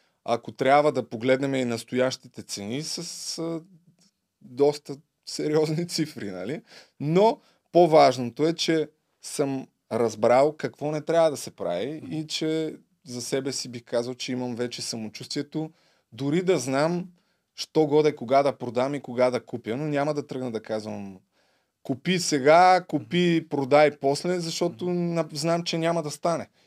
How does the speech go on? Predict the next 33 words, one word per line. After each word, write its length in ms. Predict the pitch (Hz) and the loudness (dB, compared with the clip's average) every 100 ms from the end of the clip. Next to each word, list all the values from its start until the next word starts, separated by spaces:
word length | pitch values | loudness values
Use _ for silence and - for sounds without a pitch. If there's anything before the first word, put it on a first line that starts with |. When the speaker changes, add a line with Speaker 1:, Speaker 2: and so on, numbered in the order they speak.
| - | -10
Speaker 1:
И 60 | |
Speaker 2:
Мгм. 80 | 123 | -4
Speaker 1:
по-скоро 420 | 147 151 - 147 | -2 -2 -2 -2
ще 220 | 151 - 156 | -2 -4 -4
прецакам 480 | 151 160 151 120 | -2 0 -2 -6
повече 280 | 104 98 95 | -10 -10 -10
хора, 240 | - 110 117 | -8 -6 -6
отколкото 500 | 120 123 117 113 131 | -8 -12 -12 -14 -12
Speaker 2:
Мгм. 20 | |
Speaker 1:
ще... 360 | - 135 131 123 _ _ | -8 -8 -8 -12 _ _
Това 180 | - 147 | -2 -2
си 160 | - 143 | -2 -6
е 60 | |
някаква 340 | 147 147 143 131 | -4 -6 -6 -10
неща, 280 | 113 - 135 | -8 -8 -6
които 280 | 139 135 | -8 -10
съм 240 | 151 143 139 | -12 -10 -10
си 160 | - | -8
научил 540 | 139 143 143 147 147 143 _ _ _ | -6 -6 -6 -4 -4 -6 _ _ _
за 160 | 131 135 | -12 -6
себе 320 | - 170 110 | 0 0 0
си, 200 | - 151 | -4 -4
но 100 | 175 | -2
Speaker 2:
Да. 60 | 180 | 0
Speaker 1:
мога 440 | 175 175 170 165 - _ - | 0 2 0 -2 -8 _ -6
базови 480 | 127 160 170 160 135 | 4 6 6 0 -2
неща 360 | 113 - 131 131 | -4 0 0 0
да 120 | 117 | -2
спамя 380 | - 131 135 123 | -4 -4 -4 -6
непрекъснато, 720 | 104 104 - 135 139 127 127 | -6 -10 -10 -10 -10 -12 -16
като 220 | - _ | -18 _
това, 260 | - 117 113 | -10 -4 -4
че 460 | - 131 131 135 | -4 -6 -4 -6